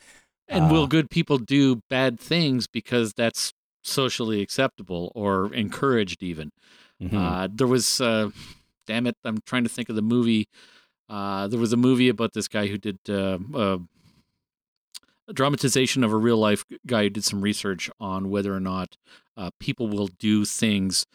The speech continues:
Speaker 1: that they know are wrong if they're encouraged to do so and are, uh, and it's couched in a, uh, a stable way of doing it. Like, the people would go into a room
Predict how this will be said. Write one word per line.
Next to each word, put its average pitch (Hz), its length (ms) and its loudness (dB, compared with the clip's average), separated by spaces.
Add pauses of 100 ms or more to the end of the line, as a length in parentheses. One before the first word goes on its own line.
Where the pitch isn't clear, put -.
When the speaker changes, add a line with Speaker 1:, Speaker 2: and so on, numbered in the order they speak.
(240)
Speaker 1:
that 101 220 -4
they 113 120 0
know 120 460 4
are 107 200 -2
wrong 98 600 0 (300)
if - 180 -12
they're 107 200 2
encouraged 104 540 -2
to - 100 -18
do 110 200 2
so 92 440 -2
and 92 380 -6 (100)
are, 90 460 -4 (400)
uh, 101 60 -14
and 101 160 -4
it's - 140 -8
couched - 520 -4
in 98 480 -4
a, 92 580 -4
uh, 85 560 -10 (220)
a - 100 -12
stable 98 500 -2
way 92 160 -4
of 85 120 -8
doing 92 240 -6
it. 76 120 -14 (400)
Like, 101 140 -12
the - 80 -20
people 98 240 -6
would 98 120 -4
go 101 140 0
into 104 240 0
a 101 40 2
room 165 400 2